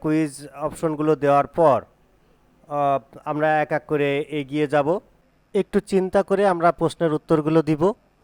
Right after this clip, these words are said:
তবে আমাদের, আহ, দেখতে হবে ডান পাশে আমাদের প্রশ্নের, আহ, কিন্তু সময়সীমা দেওয়া আছে। এই সময়সীমার মধ্যেই প্রশ্নের উত্তরগুলো কমপ্লিট করতে হবে।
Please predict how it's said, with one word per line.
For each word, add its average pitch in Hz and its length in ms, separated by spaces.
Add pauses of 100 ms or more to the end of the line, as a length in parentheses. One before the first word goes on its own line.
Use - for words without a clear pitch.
(240)
তবে 151 160
আমাদের, 165 380
আহ, 147 320
দেখতে 147 320
হবে 175 140
ডান 151 260
পাশে 165 280
আমাদের 151 340
প্রশ্নের, 151 580
আহ, 143 360 (100)
কিন্তু 147 200
সময়সীমা 139 840
দেওয়া 131 260
আছে। 104 280 (640)
এই 143 240
সময়সীমার 156 560
মধ্যেই 160 320 (100)
প্রশ্নের 147 400
উত্তরগুলো 131 400
কমপ্লিট 117 380
করতে - 260
হবে। 92 260